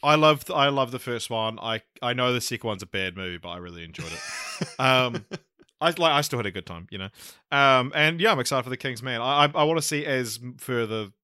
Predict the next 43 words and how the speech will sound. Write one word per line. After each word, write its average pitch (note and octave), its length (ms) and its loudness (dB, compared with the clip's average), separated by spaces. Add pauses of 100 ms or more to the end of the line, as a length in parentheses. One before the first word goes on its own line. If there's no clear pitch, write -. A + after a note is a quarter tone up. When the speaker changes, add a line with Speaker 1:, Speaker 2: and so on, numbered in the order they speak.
(160)
Speaker 1:
things G2+ 300 -10
come F#2+ 220 -10
out. F2 260 -6
Um, F#2+ 360 -10 (460)
but F3+ 300 6
I, F3+ 80 6
I, E3+ 40 8
I E3 180 8
am E3 240 2
kind D3 280 2
of, C#3 240 -2
as C#3 140 -2
much D3+ 160 2
as C3 80 -2
I C#3 60 6
like B2+ 240 2
the C3 80 -8
franchise, A2+ 840 -2
I A#2+ 140 0
am A2+ 100 -2
kind A#2 180 0
of A2 140 -4
bummed G#2+ 400 -4 (120)
that G2+ 340 -4 (1500)
Matthew C3+ 360 -2
Vaughn, A2 520 -6 (180)
uh, A2 200 -6
much A2+ 240 -8
like A2+ 100 -4
James G#2+ 280 -2
Cameron, G#2+ 320 -4
has G#2+ 140 -8
just - 180 -8
been G#2 160 -6
like, G2 340 -8 (320)
"Yeah, C3 160 2
I'm G#2+ 100 0
just A2+ 180 -6
doing G2 160 -2
this F#2 120 -8
franchise E2+ 400 -10
forever E2 260 -16
now." D#2+ 160 -18